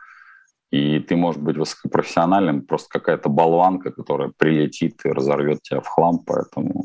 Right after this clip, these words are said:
на сегодняшний день всем абсолютно участникам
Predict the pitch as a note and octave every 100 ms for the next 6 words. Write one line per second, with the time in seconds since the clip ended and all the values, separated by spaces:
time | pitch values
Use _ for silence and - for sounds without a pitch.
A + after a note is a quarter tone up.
0 | - D2 D2+ - E2+ - D#2+ E2 F2 -
1 | _ _ - - - - - - - -
2 | _ _ _ _ _ _ - - G#2 G2
3 | F#2 D#2 - - - _ _ _ _ _
4 | - _ _ _ _ _ _ - - D2
5 | - - E2 - D#2+ D2+ F#2 F2+ - -
6 | - - - -